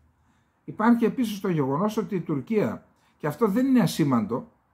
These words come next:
αγόρασε το σύστημα αεράμυνας και πυραυλικής άμυνας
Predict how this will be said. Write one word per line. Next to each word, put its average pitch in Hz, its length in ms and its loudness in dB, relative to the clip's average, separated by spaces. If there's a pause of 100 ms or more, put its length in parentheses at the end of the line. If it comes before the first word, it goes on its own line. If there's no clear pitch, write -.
(920)
αγόρασε 233 440 0
το 190 120 -6
σύστημα 196 420 -2
αεράμυνας 202 460 -2
και 185 120 -4
πυραυλικής 160 760 -4
άμυνας 196 600 -2